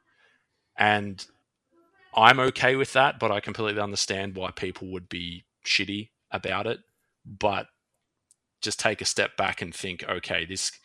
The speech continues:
this game is a year old." Like, if we go back to try and think of, like,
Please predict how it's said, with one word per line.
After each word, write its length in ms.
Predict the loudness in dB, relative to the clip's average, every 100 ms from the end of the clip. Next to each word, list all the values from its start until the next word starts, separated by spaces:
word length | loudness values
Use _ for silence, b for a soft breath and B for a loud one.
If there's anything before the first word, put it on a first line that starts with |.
| B B B B B B B -16
this 280 | -6 -4 0
game 500 | 0 0 -2 -8 -8
is 460 | -8 -8 -8 -10 -10
a 40 | -12
year 360 | -10 -8 -8
old." 400 | -10 -12 -14 -18 -20 _ _ _ -6
Like, 140 | -6
if 100 | -4
we 80 | -2
go 140 | 0
back 200 | 0 -2
to 80 | -2
try 240 | -2 0 -2
and 100 | -4
think 260 | -8 -6
of, 160 | -6 -4
like, 440 | -4 -4 -8 -14